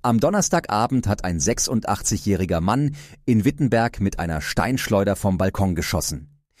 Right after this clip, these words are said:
Mehrere Passanten bemerkten Steinschläge an einem Baum und auf der Haustür eines Mehrfamilienhauses.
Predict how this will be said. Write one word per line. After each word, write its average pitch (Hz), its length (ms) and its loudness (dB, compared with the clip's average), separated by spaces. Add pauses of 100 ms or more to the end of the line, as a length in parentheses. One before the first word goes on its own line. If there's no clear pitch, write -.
(240)
Mehrere 156 460 2
Passanten 101 560 -2
bemerkten 87 500 -2
Steinschläge 101 720 0
an 92 100 -4
einem 87 220 -2
Baum 123 340 2 (280)
und 120 140 0
auf - 140 -2
der 87 180 0
Haustür 107 520 0
eines 85 320 -2
Mehrfamilienhauses. 82 1200 -2